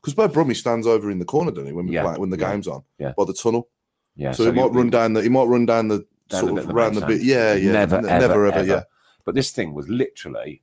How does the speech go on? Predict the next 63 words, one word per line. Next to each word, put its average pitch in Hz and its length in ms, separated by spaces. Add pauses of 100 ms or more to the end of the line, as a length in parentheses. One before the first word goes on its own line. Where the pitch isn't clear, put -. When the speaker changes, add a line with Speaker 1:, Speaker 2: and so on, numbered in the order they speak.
(100)
Speaker 2:
um, 92 260
Paul, 110 260
I'm 101 120
telling 98 260
you 90 80
now, 76 140
it's - 160
Speaker 1:
Yeah. 104 100
Speaker 2:
from 95 80
here 98 100
to - 120
the 90 80
end 90 100
of 85 80
the 85 60
room 80 260
away, 60 420
Speaker 1:
Yeah, 95 200
Speaker 2:
right? 87 300
Speaker 1:
yeah. 92 240 (160)
Speaker 2:
And 98 100
it 69 40
was 87 120
going 95 200
like 87 200
this. - 400 (480)
Speaker 1:
Oh, 82 140
that's, - 300
that's - 200
a - 40
joke, 76 280
isn't 80 140
it? - 40 (340)
Speaker 2:
Uh, 78 220
right 92 220
in 82 60
front 90 200
of 82 60
the 85 60
Birmingham 71 400
fans. - 300
Speaker 1:
Yeah. 90 260 (440)
Speaker 2:
Uh, 76 260
what 82 180
was 80 100
it, 71 60
a - 20
bluebird? 95 360
I'm 65 100
surprised 78 320
we 62 80
didn't 62 200
<laughs> - 0
shoot - 400
it. - 100
To - 80
be - 100
honest 92 260
Speaker 1:
Mm, 98 220
Speaker 2:
with 123 680
you. 110 80
Speaker 1:
<laughs> 110 40
yeah, 117 80